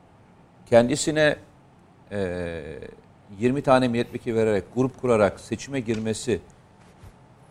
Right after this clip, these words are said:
hakkı verildiğinde C H P'nin desteğiyle o dönemde bile, e, şeye ev-, eyvallah demedi farkındaysanız. Muharrem İnce'nin veya tek aday çıkmasına müsaade etmedi.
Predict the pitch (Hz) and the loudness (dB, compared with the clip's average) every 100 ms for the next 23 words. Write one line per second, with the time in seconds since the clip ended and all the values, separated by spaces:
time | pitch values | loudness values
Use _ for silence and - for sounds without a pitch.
0 | - - - - 113 - 131 120 107 101 | -20 -20 -2 0 0 0 4 6 4 0
1 | 95 85 82 - 104 110 113 110 104 104 | -2 0 -4 -4 2 2 4 0 2 2
2 | - 110 98 101 170 - - - - - | 2 0 2 0 -2 -8 -20 -20 -20 -20
3 | - 139 165 170 160 127 107 101 110 98 | 0 4 6 6 6 4 2 4 8 8
4 | - - - - - - - - - - | 6 -14 -20 -20 -20 -20 -20 -20 -20 -2
5 | 104 101 92 - 123 120 - 110 - 117 | 2 4 2 0 6 6 8 4 4 6
6 | 107 101 101 - 101 87 - 92 90 90 | 8 6 6 0 -6 -6 0 0 0 -4
7 | 85 - 80 - - - - - - - | -6 -6 -18 -20 -20 -20 -20 -20 -20 -20
8 | - - - - - - - - - - | -20 -20 -20 -20 -20 -20 -20 -20 -20 -20
9 | - - - - - - - - - - | -20 -20 -20 -20 -20 -20 -20 -20 -20 -20
10 | - - - - - - _ - - - | -20 -20 -20 -20 -20 -20 _ -20 -20 -20
11 | - - - - - - 92 110 131 127 | -20 -20 -20 -20 -20 0 6 10 10 8
12 | 120 113 123 139 113 117 127 - 165 - | 2 4 2 6 8 10 10 8 6 8
13 | 151 123 - 113 110 117 110 101 98 98 | 10 10 8 -4 -6 -4 -6 0 2 2
14 | 98 90 85 | -2 -6 -8